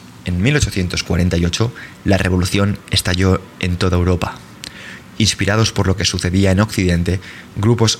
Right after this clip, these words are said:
radicales rusos, como el de Petrashevsky, querían seguir el ejemplo. No obstante,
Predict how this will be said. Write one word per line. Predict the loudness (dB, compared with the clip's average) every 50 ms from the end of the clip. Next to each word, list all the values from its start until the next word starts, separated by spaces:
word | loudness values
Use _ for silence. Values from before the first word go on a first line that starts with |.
| -4
radicales | -2 -2 0 0 0 0 0 0 2 0 0 -2 -2
rusos, | 0 0 0 2 0 0 0 0 0 -2 -4 -6 -14 -20 -20 -20 -20 -20 -20 -18 -4
como | -2 0 2 4 4
el | 4 4 4
de | 2 2
Petrashevsky, | 0 -2 -2 0 0 0 2 0 0 0 -2 -2 -2 -2 -2 -2 -4 -8 -16 -18 -20 -20 -12 -6
querían | -4 0 2 2 4 4 4 2 2 0 -2 -4 -8 -16 -16 -4
seguir | -2 -2 -2 0 0 0 0
el | 0 0
ejemplo. | -2 -2 -2 -2 -4 -6 -8 -12 -16 -20 -20 -20 -20 -20 -20 -20 -20 -20 -20 -20 -20 -20 -14 -8 -4
No | -2 -2
obstante, | -2 0 0 0 2 0 0 -2 -4